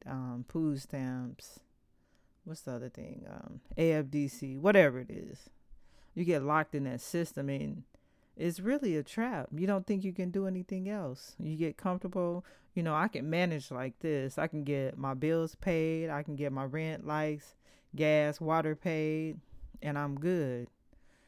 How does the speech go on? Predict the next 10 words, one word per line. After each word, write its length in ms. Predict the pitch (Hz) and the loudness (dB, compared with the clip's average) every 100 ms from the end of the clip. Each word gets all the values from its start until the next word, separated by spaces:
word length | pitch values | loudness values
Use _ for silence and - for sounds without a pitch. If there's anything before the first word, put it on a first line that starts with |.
| _ - | _ -8
But 160 | 170 - | -6 -2
you 60 | |
can 140 | 202 202 | 2 4
have 200 | 147 147 | 4 4
so 280 | - 185 | 6 6
much 380 | 190 196 190 - | 4 2 2 2
more 500 | 214 226 170 127 135 - - - - | 4 6 4 0 -6 -2 0 0 0
if 200 | 147 143 | -2 -2
you 100 | 170 | -2
just 440 | 160 147 143 - | 2 2 0 -6